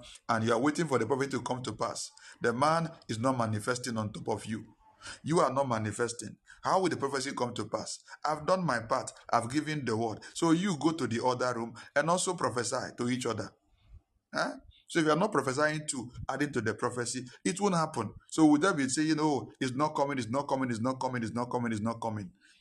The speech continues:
It's not like that. It's not like that. So we must understand that we have a role to play.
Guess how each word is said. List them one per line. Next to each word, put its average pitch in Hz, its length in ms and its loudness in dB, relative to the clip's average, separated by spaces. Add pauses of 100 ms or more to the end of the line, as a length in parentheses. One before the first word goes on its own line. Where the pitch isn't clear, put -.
(1160)
It's 151 140 -2
not 185 200 0
like 104 180 -2
that. 101 260 -6 (1160)
It's - 120 -16
not 123 160 2
like 110 200 -4
that. - 240 -10 (4000)
So 165 200 4
we 160 60 10
must 143 220 4
understand 143 600 4
that 120 140 6
we 117 120 4
have 143 180 6
a 120 80 6
role 117 320 4
to 107 160 0
play. 104 300 -2